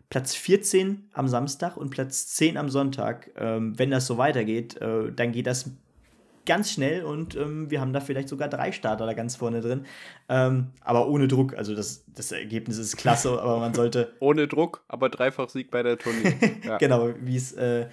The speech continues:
Speaker 1: schon jemand aus der Skisprung-Community jetzt am Wochenende angesprochen hat. Ähm, ja, aber Hammer. Also, äh, darauf lässt sich aufbauen. Aber worauf lässt sich auch aufbauen? Äh, Andi Wellinger. Der wurde
Speaker 2: Ja,
Speaker 1: nämlich
Speaker 2: Platz siebzehn.
Speaker 1: Genau, Platz siebzehn, ähm, nach dem Platz einunddreißig am Samstag.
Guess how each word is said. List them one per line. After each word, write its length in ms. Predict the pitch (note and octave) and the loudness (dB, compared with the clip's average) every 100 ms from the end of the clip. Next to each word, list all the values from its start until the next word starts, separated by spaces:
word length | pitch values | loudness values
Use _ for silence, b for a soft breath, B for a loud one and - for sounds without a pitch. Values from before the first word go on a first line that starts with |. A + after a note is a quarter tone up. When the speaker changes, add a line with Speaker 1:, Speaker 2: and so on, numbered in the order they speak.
| B B - | B B -8
Speaker 1:
schon 180 | - B2 | -2 0
jemand 260 | B2 A#2+ | 2 0
aus 140 | A#2 B2 | -2 -2
der 80 | B2+ | -4
Skisprung-Community 960 | D3 C3+ A2 A#2 A2 A#2 A2 B2 A2+ | -4 -6 -6 -4 -4 -6 -6 -4 -4
jetzt 180 | A2+ A2 | -6 -8
am 120 | A2 | -8
Wochenende 320 | A2 A2 A2+ | -4 -4 -4
angesprochen 400 | A#2+ A#2 - A#2 | -6 -8 -8 -8
hat. 140 | B2 B2+ B B B B - | -8 -10 B B B B 0
Ähm, 320 | B2 A#2+ A#2 - _ | 2 2 -4 -10 _
ja, 160 | G#2+ F#2 | -12 -12
aber 220 | F2+ F2 | -12 -4
Hammer. 400 | A2 G2+ - - | 0 0 -2 -10
Also, 320 | - G#2+ A2 | -6 -4 -2
äh, 160 | G#2 A2+ | -4 -2
darauf 340 | A2+ A2+ A#2+ | -2 0 0
lässt 200 | B2 A#2+ | -2 -6
sich 160 | A2+ - | -8 -4
aufbauen. 580 | A#2+ B2 C3 C3+ C#3+ D#3 _ - | -4 -2 -2 0 -2 -8 _ -2
Aber 320 | A#2+ C3 C3 | 2 2 2
worauf 260 | C3 C3+ D3 | 0 0 -2
lässt 200 | D3 - | -6 -8
sich 140 | C3 | -6
auch 120 | A#2+ | -2
aufbauen? 460 | C3+ C3+ C#3+ D3+ E3+ - _ _ | -4 0 0 0 -4 -14 _ _
Äh, 220 | C3 B2+ B2 _ _ _ | -6 -6 -8 _ _ _
Andi 240 | B2 A2+ A#2 | -2 -2 -2
Wellinger. 440 | D#3 G#2 G#2 _ _ _ _ - | -2 -4 -8 _ _ _ _ -6
Der 100 | A#2 | 0
wurde 160 | A#2+ | 2
Speaker 2:
Ja, 100 | B2 | 2
Speaker 1:
nämlich 260 | B2 - - | 0 -2 -2
Speaker 2:
Platz 180 | G#2 - | -2 0
siebzehn. 300 | E3+ - G#2+ | -2 2 2
Speaker 1:
Genau, 180 | A#2+ - | 2 0
Platz 220 | - B2 D#3 | -4 -2 -2
siebzehn, 520 | D3 - G3 A#3+ - | -2 0 0 0 -4
ähm, 260 | C#3+ C#3+ C#3+ | -4 -2 -2
nach 300 | D3 - - | -4 -4 -8
dem 140 | C#3+ | -6
Platz 320 | C#3 C3+ - - | -4 -6 -6 -4
einunddreißig 720 | C#3+ C#3+ C3+ A#2 D3 D3 C3+ | -4 -2 0 -2 -2 -6 -6
am 80 | B2 | -4
Samstag. 420 | B2 C3+ D3 | -4 -4 -6